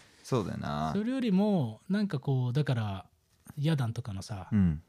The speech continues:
Speaker 2: 天気予報を、ん？は？なんだ？あー、天気予報信じてたのに、
Speaker 1: え、はいはい。
Speaker 2: みたいな。で、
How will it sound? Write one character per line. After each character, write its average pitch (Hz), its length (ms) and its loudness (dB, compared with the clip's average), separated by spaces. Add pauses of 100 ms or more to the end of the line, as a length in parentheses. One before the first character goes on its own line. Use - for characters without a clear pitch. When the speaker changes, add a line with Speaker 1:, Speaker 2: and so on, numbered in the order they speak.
(160)
Speaker 2:
天 214 220 4
気 220 120 0
予 226 180 4
報 190 160 2 (380)
を、 90 120 -14 (800)
ん？ 202 200 2
は？ 202 340 -4
な 135 140 0
ん 135 40 -2
だ？ 95 280 -8
あ 160 480 -2
ー、 156 40 -4
天 170 140 -2
気 - 80 -6
予 190 60 4
報 156 40 2
信 190 200 4
じ 160 120 -4
て 151 120 -2
た 151 160 -2
の 156 100 4
に、 233 300 2 (340)
Speaker 1:
え、 117 40 4
は 104 40 4
い 87 40 2
は 80 180 -4
い。 - 80 -12 (100)
Speaker 2:
み 120 120 -2
た 107 120 -6
い 92 60 -8
な。 - 140 -10 (540)
で、 175 320 -2